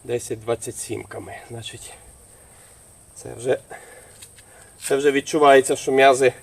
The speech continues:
навантажуються. Бо я, якщо не чую, що мені тяжко, ну, тими двадцять чотирками я вже взяв, ну, десять раз, ну, що зробити? Ну, дванадцять, ну, до п'ятнадцяти можна довести. Я вже не чую навантажень. А мені треба відчувати.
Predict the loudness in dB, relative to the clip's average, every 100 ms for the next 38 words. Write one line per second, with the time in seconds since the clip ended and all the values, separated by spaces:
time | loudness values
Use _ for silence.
0 | -20 _ -20 -20 _ -6 2 2 2 0
1 | -2 -10 -12 -10 0 2 2 0 0 0
2 | 0 0 0 2 0 -2 -6 _ _ -20
3 | _ _ _ -4 -4 2 2 2 -2 -14
4 | -14 -20 _ _ _ _ -20 -20 _ _
5 | -2 -2 0 -2 0 -2 -2 -2 -2 0
6 | 0 0 -2 0 2 2 2 0 -2 -6
7 | -6 -6 -4 -8 -6 -6 -8 -14 -10 -2
8 | -2 2 4 4 4 0 0 0 -2 0
9 | 0 0 -2 -2 0 -2 -2 -4 -4 -8
10 | -10 -12 -20 -20 -20 -20 -20 -6 -4 -2
11 | -2 -2 0 2 4 2 0 -4 -4 -14
12 | -20 -20 -18 -2 0 2 4 2 -2 -2
13 | 2 2 -2